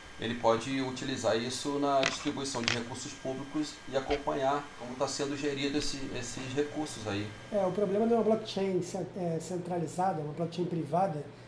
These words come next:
Speaker 2: é que esse órgão centralizador, essa empresa talvez, ela controla o nível de acesso,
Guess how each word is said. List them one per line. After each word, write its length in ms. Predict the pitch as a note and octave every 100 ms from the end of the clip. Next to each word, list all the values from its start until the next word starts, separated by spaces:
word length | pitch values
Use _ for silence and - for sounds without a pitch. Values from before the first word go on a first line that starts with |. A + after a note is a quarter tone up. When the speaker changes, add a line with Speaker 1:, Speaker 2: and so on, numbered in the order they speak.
| - - - -
Speaker 2:
é 140 | E3+
que 640 | E3 G3+ G3 F#3 F3+ F3 - - - -
esse 360 | G#3+ - A#3+
órgão 340 | G#3 G3+ G3 F3
centralizador, 680 | - F3 F3 D#3+ D#3 D#3+ F3+
essa 160 | E3+
empresa 480 | F3 - E3+ E3+ C#3+
talvez, 480 | C#3+ C#3 D#3+ F3+ - - - - - -
ela 200 | F3 F#3
controla 600 | F#3 A#3 A#3 G3+ G#3+ F3
o 80 | E3
nível 200 | F3 E3+
de 120 | D#3
acesso, 720 | D3 G3 G#3 G#3 - G3+ F#3